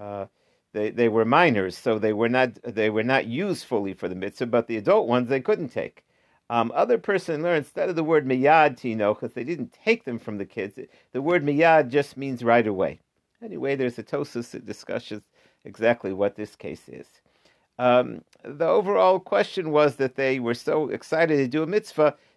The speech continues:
there was a little sport of the taking of the esrog afterwards. Tani, we learn, let's see the Gemara, Malkum Kolonia Tani, that the, the place where they got the aravos was not Motza, it was called Kalania.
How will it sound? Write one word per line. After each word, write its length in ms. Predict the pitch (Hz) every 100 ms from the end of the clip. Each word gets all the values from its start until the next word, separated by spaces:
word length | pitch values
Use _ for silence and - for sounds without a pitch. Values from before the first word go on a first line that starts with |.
| -
there 180 | 127 139
was 340 | 156 175 151
a 80 | 135
little 280 | 151 156 135
sport 560 | - - 165 131 -
of 320 | - 127 107
the 160 | 113 120
taking 480 | - 143 - 131 120
of 180 | 113 101
the 220 | 113 107
esrog 480 | 113 - 101 95 95
afterwards. 600 | 95 - - _ _ _ _ _ _ _ _ _
Tani, 540 | 147 156 110 120 113 117
we 140 | 117
learn, 380 | 135 165 156 156
let's 180 | 156 165
see 80 |
the 80 | 156
Gemara, 340 | 156 160 156 156
Malkum 320 | 156 160 170
Kolonia 680 | - 151 160 156 160 156 -
Tani, 300 | 156 160 - _ _ _
that 300 | 135 131 - _ _
the, 400 | 123 127 120 131 123
the 80 |
place 420 | - 160 185 185 139
where 140 | 147
they 160 | 165 147
got 340 | 156 156 160 - _
the 300 | 117 117 127
aravos 600 | 117 127 170 123 127 -
was 240 | 117 120 110
not 300 | 139 160 95
Motza, 560 | 98 95 - 147 175 _ _ -
it 180 | 127 139
was 200 | 151 -
called 340 | 151 143 147
Kalania. 560 | - 202 311 285 65